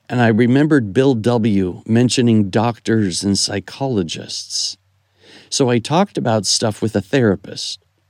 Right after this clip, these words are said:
but I never seemed to get to the root of the problem, even though he was also sober in A A.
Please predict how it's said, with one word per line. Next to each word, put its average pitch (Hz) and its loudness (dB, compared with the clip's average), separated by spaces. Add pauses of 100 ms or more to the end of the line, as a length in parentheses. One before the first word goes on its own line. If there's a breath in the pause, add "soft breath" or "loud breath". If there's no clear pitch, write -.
(280)
but 98 -8
I 101 0
never 143 0
seemed 123 0
to 98 -2
get 110 -4
to 98 -4
the 90 -4
root 101 -2
of 82 -14
the - -12
problem, - -12 (420 loud breath)
even 107 2
though 98 0
he 120 -4
was 110 2
also 110 -2
sober 92 -4
in 92 -4
A 95 -6
A. 82 -4